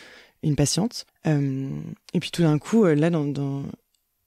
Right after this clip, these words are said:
face, face à la violence, en fait, de, de, de parfois certains examens gynécologiques, elle, elle s'identifie totalement à cette patiente et elle la protège, d'ailleurs. Mais sur, euh, son ambiguïté aussi, euh, de genre, euh, je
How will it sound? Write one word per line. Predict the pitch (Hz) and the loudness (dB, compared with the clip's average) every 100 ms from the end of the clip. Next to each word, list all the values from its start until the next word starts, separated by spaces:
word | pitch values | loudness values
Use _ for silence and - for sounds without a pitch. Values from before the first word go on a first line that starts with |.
| _ | _
face, | - 190 180 | -4 0 0
face | - 185 185 | 2 2 4
à | |
la | 156 | 4
violence, | 147 147 180 190 214 | 2 2 4 4 2
en | 180 | 0
fait, | 156 | 0
de, | 170 156 | 2 2
de, | 139 147 143 139 139 135 | 4 4 4 4 2 0
de | 135 135 | 0 0
parfois | 127 135 - 165 | 0 -2 0 0
certains | 151 135 143 143 143 | 0 0 2 2 2
examens | 135 139 143 | 0 0 0
gynécologiques, | 147 143 131 143 139 202 - | 0 -2 0 2 2 0 -2
elle, | - 139 | -2 0
elle | 139 135 | 0 -2
s'identifie | - 175 160 - 151 190 | -2 0 0 0 -4 -6
totalement | - 156 147 147 180 | -4 0 2 4 2
à | 151 | 0
cette | - | 0
patiente | 139 135 190 - | -2 -2 -2 0
et | 156 | 4
elle | 147 | 6
la | 143 | 4
protège, | 135 - 180 220 160 156 | 2 0 2 2 0 -2
d'ailleurs. | 156 151 151 - - - - - _ | -2 -2 -4 -12 -20 -20 -20 -20 _
Mais | - 156 | 2 2
sur, | 151 165 160 | 4 4 4
euh, | 151 | 4
son | - 160 | 2 2
ambiguïté | 156 147 151 156 214 | 2 0 -2 2 4
aussi, | 180 - 190 | 4 4 4
euh, | 190 147 139 135 135 135 - _ _ - | 4 4 2 -2 -4 -6 -8 _ _ -6
de | 143 | 0
genre, | 139 156 196 156 - - - - - - _ - | 2 2 2 -2 -6 -20 -20 -20 -20 -20 _ -12
euh, | 139 131 | -8 -4
je | 139 - | 0 -2